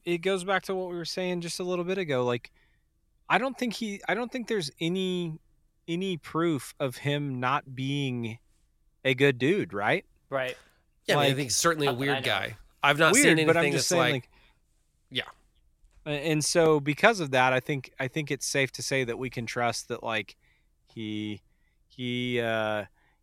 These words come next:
Speaker 1: he got the buggy ahead of the horse. He saw someone, thought they were cute, and,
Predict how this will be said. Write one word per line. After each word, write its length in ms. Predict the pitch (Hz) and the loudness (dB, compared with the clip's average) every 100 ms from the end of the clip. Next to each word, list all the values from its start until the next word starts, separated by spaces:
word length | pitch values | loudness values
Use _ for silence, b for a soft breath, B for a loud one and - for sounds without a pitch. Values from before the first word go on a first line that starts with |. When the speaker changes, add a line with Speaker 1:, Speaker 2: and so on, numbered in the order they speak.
| _ _ | _ _
Speaker 1:
he 140 | 120 113 | -12 -2
got 260 | 135 135 - | 2 2 0
the 380 | 131 127 120 113 | 0 0 0 0
buggy 440 | 113 151 160 160 | 4 4 4 4
ahead 280 | 147 151 151 | 6 6 6
of 100 | 147 | 4
the 80 | 143 | 2
horse. 560 | 143 160 185 208 - - | 2 2 2 0 -4 -6
He 180 | 120 | -8
saw 340 | 104 - 135 151 | -6 0 2 2
someone, 460 | - 160 160 160 | 0 -4 -4 -4
thought 220 | 143 156 160 | -2 -2 -2
they 100 | 151 | -2
were 140 | 139 | -4
cute, 400 | - 160 156 156 _ | -4 -4 -2 -4 _
and, 640 | 131 120 117 113 110 104 | -2 0 0 -2 -4 -10